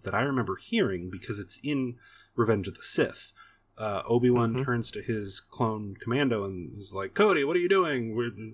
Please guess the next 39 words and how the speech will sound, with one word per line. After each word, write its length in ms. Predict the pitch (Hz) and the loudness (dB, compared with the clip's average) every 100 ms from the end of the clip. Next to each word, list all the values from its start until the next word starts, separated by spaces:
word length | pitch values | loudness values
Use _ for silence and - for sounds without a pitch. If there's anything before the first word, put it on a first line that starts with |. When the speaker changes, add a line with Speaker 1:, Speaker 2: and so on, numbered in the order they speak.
| 120 | 0
Speaker 1:
give 120 | 208 | 2
me 80 | 208 | 4
back 220 | 196 190 | 4 4
my 80 | 196 | 6
lightsaber. 600 | 190 185 135 147 117 101 | 6 6 4 2 0 0
Stop 320 | - 190 - _ - | 4 4 4 _ -4
catching 340 | 175 160 135 | -2 0 0
stuff. 360 | 120 123 104 - _ - - - - | 0 -2 -4 -8 _ -20 -20 -20 2
Don't 200 | 165 190 | 6 6
shoot 240 | - 208 | 8 8
me 120 | 156 143 | 8 6
on 120 | 185 | 6
that 140 | 131 | 6
Speaker 2:
<laughs> 0 | |
Speaker 1:
mountain." 400 | 135 131 104 90 - - - - | 2 0 -2 -6 -8 -16 -20 -8
Uh, 400 | 113 110 101 92 - - - - - - 160 147 139 - 143 156 139 | 0 2 2 -2 -6 -8 -6 -2 0 2 2 2 0 -2 -6 -6 -4
<laughs> 100 | 147 | 4
but, 400 | 135 131 120 - | 8 10 10 6
uh, 480 | 117 120 110 101 95 - _ _ _ _ 139 | 6 6 6 0 -2 -8 _ _ _ _ 4
it 160 | 165 | 6
was 140 | 156 160 | 8 6
a 60 | |
weird 460 | 156 120 120 123 120 | 6 4 2 2 2
thing 440 | - 247 123 101 - | 4 6 4 0 2
in 180 | 123 | 2
two 160 | 123 131 | 4 2
thousand 340 | 123 117 113 | 2 2 0
five 400 | 104 202 139 110 | 0 2 2 0
to 80 | 113 | -2
be 160 | - 113 | -6 -4
like, 320 | 113 110 - - - - | -2 -4 -6 -18 -20 -14
"Why 540 | - 92 101 113 123 135 | -6 -2 4 6 6 6
did 180 | 143 135 | 4 2
Obi-Wan 560 | 135 190 165 107 104 98 | 2 4 6 4 0 -4
just 200 | 107 - | -6 -4
call 240 | 113 104 | -2 0
that 200 | 101 95 | -2 -2
clone 460 | - 156 160 107 92 | -4 -6 -2 -2 -4
Cody?" 640 | - - 175 160 76 58 | -8 0 4 4 2 -12